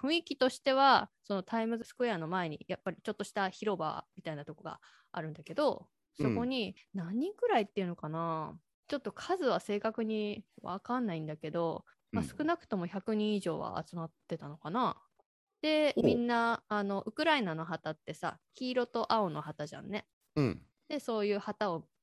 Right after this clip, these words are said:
Speaker 1: いっぱいみんな持ってて、戦争反対みたいな、
Speaker 2: うん。
Speaker 1: ロシア人目を覚ませみたいな、そういうような、とか、
Speaker 2: うん。
Speaker 1: プーチン反対とか、
Speaker 2: うん。
Speaker 1: そういう
Speaker 2: うん。
Speaker 1: 感じのことを言いながら、こうデモしてたんだけど、
Speaker 2: うん。
Speaker 1: なんか、あの、私は全然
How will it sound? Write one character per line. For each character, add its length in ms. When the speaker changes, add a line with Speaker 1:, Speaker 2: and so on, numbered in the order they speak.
Speaker 1:
い 60
っ 40
ぱ 120
い 40
み 140
ん 60
な 80
持 120
っ 80
て 120
て、 360
戦 180
争 180
反 220
対 220
み 80
た 120
い 140
な、 80
Speaker 2:
う 20
ん。 40
Speaker 1:
ロ 80
シ 140
ア 100
人 200
目 100
を 60
覚 160
ま 120
せ 220
み 100
た 120
い 100
な、 200
そ 200
う 60
い 200
う 40
よ 140
う 20
な、 260
と 100
か、 80
Speaker 2:
う 60
ん。 200
Speaker 1:
プ 100
ー 60
チ 80
ン 60
反 140
対 220
と 100
か、 200
Speaker 2:
う 20
ん。 20
Speaker 1:
そ 140
う 40
い 100
う 100
Speaker 2:
う 60
ん。 240
Speaker 1:
感 180
じ 120
の 160
こ 120
と 200
を 80
言 120
い 40
な 160
が 100
ら、 220
こ 120
う 60
デ 100
モ 140
し 80
て 80
た 140
ん 160
だ 100
け 140
ど、 340
Speaker 2:
う 60
ん。 260
Speaker 1:
な 160
ん 40
か、 240
あ 140
の、 140
私 280
は 140
全 200
然 320